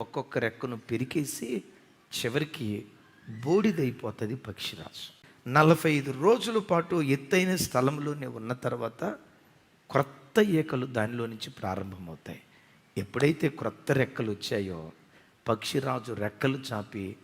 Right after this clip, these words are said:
పై పైకి ఎగురుతూ మరలా వేటటాడడానికి వెళ్ళి ముప్పై సంవత్సరాలు అదనంగా అది బ్రతకడం ప్రారంభిస్తుంది.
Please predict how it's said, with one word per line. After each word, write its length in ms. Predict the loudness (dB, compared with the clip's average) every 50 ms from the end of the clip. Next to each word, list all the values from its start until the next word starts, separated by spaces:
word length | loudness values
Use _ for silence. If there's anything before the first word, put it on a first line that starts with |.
| -20 _ _ _ _ 0
పై 140 | 0 0 0
పైకి 540 | 0 0 2 2 4 2 2 0 -2 -2 -2
ఎగురుతూ 580 | -2 -2 -4 -6 -8 -8 -8 -6 -4 -4 -6 -6 -12 -20 -20 -20 _ _ 0 4
మరలా 680 | 6 8 10 10 10 8 8 6 4 0 -2 -6 -12 -18 -20 -20 -20 -12 0
వేటటాడడానికి 880 | 6 8 8 8 8 6 4 6 6 6 6 4 2 2 2 -2 -6 -4
వెళ్ళి 540 | -2 2 2 4 6 6 4 4 2 -2 -6 -10 -18 -20 -20 -20 _ -8
ముప్పై 420 | -8 -8 -8 -8 0 2 2 2
సంవత్సరాలు 800 | 2 0 -2 -4 -4 -4 -6 -6 -2 0 0 0 0 0 -2 -2
అదనంగా 420 | 0 0 0 0 0 0 2 2
అది 140 | 2 2 0
బ్రతకడం 500 | -4 -6 -8 -10 -10 -10 -12 -10 -10 -10
ప్రారంభిస్తుంది. 840 | -10 -8 -10 -8 -8 -10 -12 -14 -16 -14 -16 -16 -14 -12 -12 -12 -12